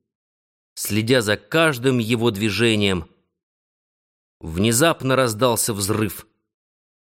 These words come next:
Сжатый воздух взорвал палубы, словно кто-то поджег пороховые погреба. Толчок воды был такой силы, что наше судно отбросило.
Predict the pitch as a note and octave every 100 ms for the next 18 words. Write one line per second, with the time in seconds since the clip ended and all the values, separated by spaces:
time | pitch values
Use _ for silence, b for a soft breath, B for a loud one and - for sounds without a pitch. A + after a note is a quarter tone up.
0 | _ _ - E2+ F2+ F#2+ B2 A#2+ G2+ C3
1 | D3+ A#2 B2+ G2+ G2 A#2 G#2+ C3 G#2+ -
2 | D3 C#3+ C3 C3 G#2+ - _ _ _ -
3 | - C3+ C3 C3+ - - E3+ D3+ B2 C#3
4 | A2 G#2+ F3 - - C#3+ C3+ C#3 C#3 B2+
5 | - A2 A2+ G#2 G#2+ E2+ - _ _ _
6 | _ _ _ _ _ _ _ _ _ E2+
7 | F2 - C3+ C3+ G#2+ A2+ A#2+ B2+ A2+ G#2
8 | A2 G2+ G2+ - C#3+ C#3+ B2 - _ _
9 | _ _ _ _ _ _ _ _ - -
10 | G#2+ - C3 B2 - B2+ A#2 - A2 G2+
11 | C3 A#2 - F#2+ D#2+